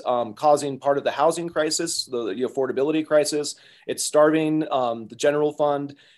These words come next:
and leading to continued increases in property taxes to keep up, um, with what's being sort of drained. And so one of the developments has been then to, um, invite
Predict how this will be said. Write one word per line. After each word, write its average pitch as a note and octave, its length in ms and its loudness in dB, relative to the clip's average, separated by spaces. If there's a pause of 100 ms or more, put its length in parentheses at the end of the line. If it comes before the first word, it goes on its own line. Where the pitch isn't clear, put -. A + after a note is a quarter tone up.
and C#3 180 -2
leading D#3 300 2
to C3 320 0
continued C#3+ 600 -6
increases C#3 460 -4
in A#2 80 -8
property F3+ 420 2
taxes B2+ 460 -2
to B2+ 100 -8
keep C#3+ 260 -6
up, A#2 300 0
um, A2+ 380 0
with B2 180 -6
what's B2 180 -2
being A#2 380 -6
sort A2+ 220 -6
of G#2 100 -12
drained. B2 520 -4 (420)
And D#3+ 140 -2
so E3 500 4
one F3 260 2
of A3 80 -4
the F#3+ 80 0
developments G3+ 500 -2
has C#3+ 140 -10
been B2+ 300 -6
then C3 240 -2
to, C3+ 360 -6 (360)
um, B2 340 0
invite D3+ 540 0